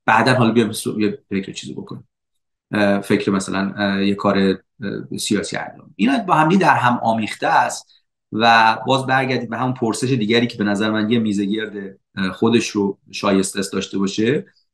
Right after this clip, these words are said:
اینه که، اه، حکومت هم در خواه ناخواه حتی اگه ادعا کنه در سیاستگذاری کلان فرهنگی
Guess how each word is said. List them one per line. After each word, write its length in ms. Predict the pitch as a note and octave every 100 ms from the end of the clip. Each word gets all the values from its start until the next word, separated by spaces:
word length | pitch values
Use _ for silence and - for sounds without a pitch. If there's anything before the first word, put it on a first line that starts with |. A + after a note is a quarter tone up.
| _ _ _ -
اینه 180 | F3
که، 460 | G#3 G#3+ G#3+ G#3+ A3 _ _ -
اه، 520 | C3+ B2+ B2+ B2+ A#2 _ _ _ A#2+
حکومت 440 | D3 C#3 D3 G3
هم 280 | A#3+ A3 - -
در 340 | C#3 C#3 C3+ _ _
خواه 400 | - D3 F3+ E3+
ناخواه 720 | D3 C#3 - F#3 E3 C#3+ -
حتی 200 | D#3+ -
اگه 120 | F3+ F3
ادعا 300 | C#3+ C3 C3+
کنه 360 | - A#2+ G#2 G2
در 360 | A2 G#2 G2 _ _ _ _ _ _ - _ _
سیاستگذاری 720 | - - G#2+ A2 G#2 G#2 G2+ A2+
کلان 360 | A2+ G#2+ A2
فرهنگی 760 | A2 G#2 G#2 G#2 G2+ G2 G#2+ G2